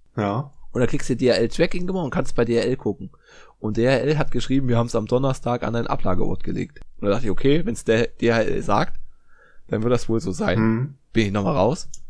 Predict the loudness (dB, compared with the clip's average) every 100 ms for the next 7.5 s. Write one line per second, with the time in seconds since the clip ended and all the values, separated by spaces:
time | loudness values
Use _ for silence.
0 | -14 -16 _ -4 2 4 4 2 0 -2
1 | -2 0 0 -2 2 2 2 0 -2 -4
2 | -6 -6 -6 -10 -8 -2 0 2 0 2
3 | 0 0 -4 0 0 0 -4 -6 -12 -12
4 | -14 -6 -6 -4 -4 -2 -2 -4 -10 -8
5 | -2 -2 0 -2 0 0 0 -2 2 4
6 | 2 -2 _ -2 -2 0 -2 0 2 2
7 | 2 -2 -6 -10